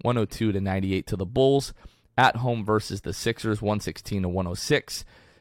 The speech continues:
Then up in Detroit, a ninety-seven to ninety-two loss to the Pistons Saturday night. And then tonight, we're recording this, lost one oh two to one hundred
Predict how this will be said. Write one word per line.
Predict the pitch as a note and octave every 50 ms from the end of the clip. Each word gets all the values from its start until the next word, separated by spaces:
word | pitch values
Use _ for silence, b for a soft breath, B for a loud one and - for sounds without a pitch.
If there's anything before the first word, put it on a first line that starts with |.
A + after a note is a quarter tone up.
| b b
Then | - C#3+ C#3 D#3+ D#3+ C#3 C3 C3 - _ _
up | - C3 C3 _ - _
in | A2+ A2+ A2 G#2+ G#2+ - - G#2+
Detroit, | - G#2 F#2+ _ - - - C#3+ C#3+ C3+ D3 - _ _ _ _
a | - G2 G2
ninety-seven | G2 G2+ G#2+ G#2 G#2 G#2 G2 - - G#2+ G2+ G2+ G2+ G2+
to | - G#2
ninety-two | G2+ G2+ G2+ G2+ F#2+ F#2 - - C#3 C3+
loss | A#2+ G#2+ G2+ G#2 A2 A#2 -
to | - -
the | - F#2
Pistons | - _ - G2+ A2+ - - B2 A#2+ -
Saturday | - A2 G#2 G2 F#2+ F#2 F2+
night. | F#2 G#2+ B2+ C3 - b b b b b b b b
And | - -
then | G2+ G#2 G#2
tonight, | - - G#2+ G2+ G#2+ A#2 A#2+ A#2 - _ _ _
we're | - G2 F#2
recording | F#2 F#2 - - - G#2+ G#2 G2+ G2
this, | G2 F#2+ F#2 - - b b b b b b
lost | - F#2 F#2 F2+ -
one | - - G#2+ A2+ C3 D3
oh | D3+ C#3+
two | C3 - - - C3+ C3 B2+ B2 -
to | - - - A2
one | G#2+ A2 A#2+ A#2+ A2
hundred | - - A#2 A#2+ A2+ G2+ G#2 G2 F2+